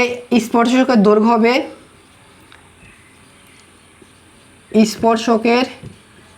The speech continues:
দৈর্ঘ্য হবে, দেখো দৈর্ঘ্য হবে রুট ওভার,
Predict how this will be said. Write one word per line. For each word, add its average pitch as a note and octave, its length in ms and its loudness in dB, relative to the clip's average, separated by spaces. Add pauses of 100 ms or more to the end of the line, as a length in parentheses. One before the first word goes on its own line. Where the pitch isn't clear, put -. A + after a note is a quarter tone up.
(240)
দৈর্ঘ্য A3 340 4
হবে, A3 120 2 (100)
দেখো F#3 260 0 (800)
দৈর্ঘ্য G#3+ 300 2
হবে A#3+ 180 2 (640)
রুট B3+ 180 4 (160)
ওভার, G3 320 2